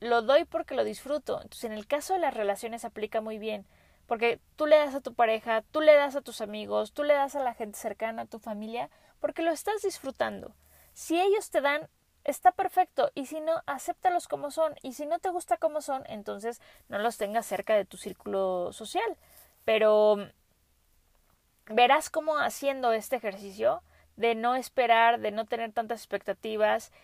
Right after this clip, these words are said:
de no juzgar, de no, este, idealizar las cosas, vas a tener menos decepciones. Y finalmente, en este,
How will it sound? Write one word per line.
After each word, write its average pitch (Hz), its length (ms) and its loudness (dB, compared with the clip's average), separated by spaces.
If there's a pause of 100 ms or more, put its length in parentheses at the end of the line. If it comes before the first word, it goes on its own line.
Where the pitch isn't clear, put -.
(200)
de 220 220 -2
no 233 160 4
juzgar, 220 680 2
de 208 140 -6
no, 226 420 -4 (200)
este, - 520 -4
idealizar 226 640 0
las 247 180 -4
cosas, 247 420 -6 (320)
vas 262 340 4
a 277 80 -6
tener 240 360 -2
menos 220 340 -6
decepciones. 196 760 -8 (960)
Y 311 840 6
finalmente, 330 920 2 (1040)
en 269 220 -2
este, 427 280 -2